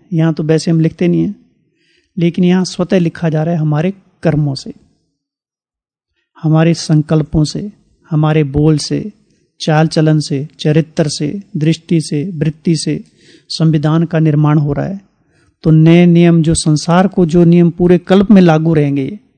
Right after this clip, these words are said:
इन संसार के नियम तो बदलते रहते हैं, जैसे सरकार नई आती है तो नियम भी बदल जाते हैं, लेकिन यहाँ वाले नियम पूरे कल्प चलते हैं।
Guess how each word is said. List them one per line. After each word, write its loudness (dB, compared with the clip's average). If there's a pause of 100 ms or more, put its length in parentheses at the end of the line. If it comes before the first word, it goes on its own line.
(800)
इन 4
संसार 2
के -2
नियम 4
तो -4
बदलते -2
रहते -4
हैं, -6 (680)
जैसे 0
सरकार 0 (100)
नई 4
आती 0
है 2
तो -4
नियम 0
भी -6
बदल -4
जाते -6
हैं, -6 (800)
लेकिन 2
यहाँ 6
वाले 4
नियम 4 (220)
पूरे 2
कल्प -2
चलते -2
हैं। -6